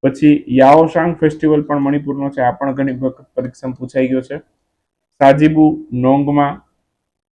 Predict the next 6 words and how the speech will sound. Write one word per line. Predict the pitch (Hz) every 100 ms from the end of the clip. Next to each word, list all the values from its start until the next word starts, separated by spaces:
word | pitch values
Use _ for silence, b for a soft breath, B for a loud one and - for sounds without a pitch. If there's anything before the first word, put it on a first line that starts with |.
| -
પનબા | 139 139 135
ફેસ્ટિવલ, | 135 127 123 135 131 135 - -
આ | 123
પણ | 131 127
મણિપુરનો | 127 131 131 123 131 127
છે, | 147